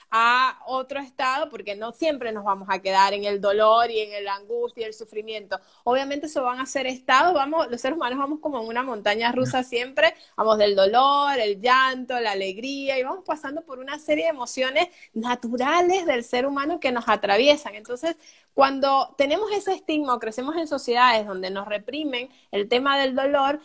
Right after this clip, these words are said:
tenemos que buscar ya de más grande mecanismos que nos permitan abrirnos hacia esas emociones y, y, y entender que es algo natural, que es algo, es un proceso y que debemos darle su espacio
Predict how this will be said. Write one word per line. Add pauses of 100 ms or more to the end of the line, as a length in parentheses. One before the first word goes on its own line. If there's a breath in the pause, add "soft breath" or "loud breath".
(120 loud breath)
tenemos
que
buscar
ya
de
más
grande
mecanismos
que
nos
permitan
abrirnos
hacia
esas
emociones
y,
y,
y
entender
que
es
algo
natural,
que
es
algo,
es
un
proceso (340 soft breath)
y
que
debemos
darle
su
espacio